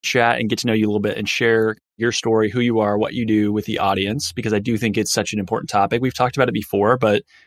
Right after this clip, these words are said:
everyone has, I think, their own angle to it. And I think your experience would be great to bring into it. I wanted to ask just initially. So I've talked to people that have transitioned from clinical practice and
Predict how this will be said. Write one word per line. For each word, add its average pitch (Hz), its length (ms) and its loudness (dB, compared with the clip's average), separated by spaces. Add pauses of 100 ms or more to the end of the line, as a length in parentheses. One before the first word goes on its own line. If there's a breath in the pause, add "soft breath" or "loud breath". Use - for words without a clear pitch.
(240 soft breath)
everyone 127 300 0
has, 113 520 0 (440)
I 123 40 -4
think, 113 120 -2
their - 180 -2
own 113 220 -2 (100)
angle 113 320 0
to 156 220 2
it. 196 220 0
And 113 160 2
I 107 60 2
think 107 180 -2
your 110 120 2
experience 110 400 0
would 110 80 0
be 104 340 2 (320)
great 110 340 4
to 110 80 0
bring 104 200 0
into 107 260 0
it. 107 120 -2 (100)
I 151 220 0
wanted 143 260 2
to - 100 0
ask 101 340 0
just 110 180 -4
initially. 98 500 0
So 101 360 2 (300 soft breath)
I've 110 120 -4
talked 139 300 0
to 139 100 -2
people 120 380 0
that 110 140 4
have 101 140 -2
transitioned 107 580 0
from 110 400 0 (280)
clinical 120 320 -2
practice - 840 0
and 110 400 -6